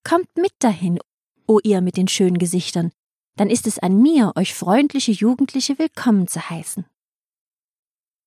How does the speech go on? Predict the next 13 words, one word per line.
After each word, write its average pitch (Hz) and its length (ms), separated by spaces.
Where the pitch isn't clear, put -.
Sie 143 240
hörten 185 320
seine 160 260
Rede, 190 380
gaben 220 300
ihre 196 180
Einwilligung 202 680
und 180 160
begleiteten 190 600
ihn 165 160
glücklich 196 420
zur - 160
Hütte. 160 320